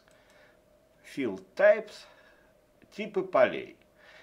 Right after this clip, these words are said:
Иными словами, берем поле chart field, самое простое. Каждый писал запись в блог, каждый за-, за-, э, заполнял заголовок. То есть вот класс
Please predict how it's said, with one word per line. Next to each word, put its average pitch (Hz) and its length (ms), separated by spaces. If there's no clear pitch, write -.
Иными 185 400
словами, 185 800
берем 165 500
поле 156 320
chart 120 320
field, 90 360
самое 147 420
простое. 120 560
Каждый 110 460
писал 107 420
запись 104 460
в 123 80
блог, 220 340
каждый 170 380
за-, 107 240
за-, 107 480
э, 95 680
заполнял 127 560
заголовок. 101 880
То 131 120
есть 104 240
вот 113 240
класс 120 440